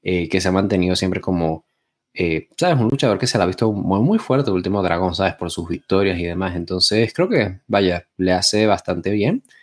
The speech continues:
Y me deja una buena sensación. Solamente es una pena que por todo lo que les comento y el, y el mismo público, por desgracia, este combate no termine siendo, pues, tan bien recibido,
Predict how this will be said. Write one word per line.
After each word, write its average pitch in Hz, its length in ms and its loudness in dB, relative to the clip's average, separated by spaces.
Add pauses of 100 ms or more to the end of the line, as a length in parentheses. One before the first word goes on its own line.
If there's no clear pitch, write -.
(380)
Y 107 160 2
me 110 120 4
deja 120 140 2
una 175 100 4
buena 196 200 4
sensación. 101 560 0
Solamente 104 840 0 (480)
es 101 280 -2
una 107 220 0
pena 104 220 2
que 90 280 0 (1160)
por 95 180 -2
todo 101 280 2
lo 113 160 2
que 90 260 -2
les 87 160 -6
comento 101 560 0
y 82 320 0
el, 82 300 -2
y 107 80 0
el 92 120 0
mismo 98 300 -2
público, 110 640 -2 (840)
por 98 180 0
desgracia, 95 380 -2
este 101 140 -4
combate 95 240 -2
no 95 80 -4
termine 90 320 -4
siendo, 87 360 -6
pues, - 540 -6
tan 90 380 -2
bien 101 520 -2
recibido, 90 720 -2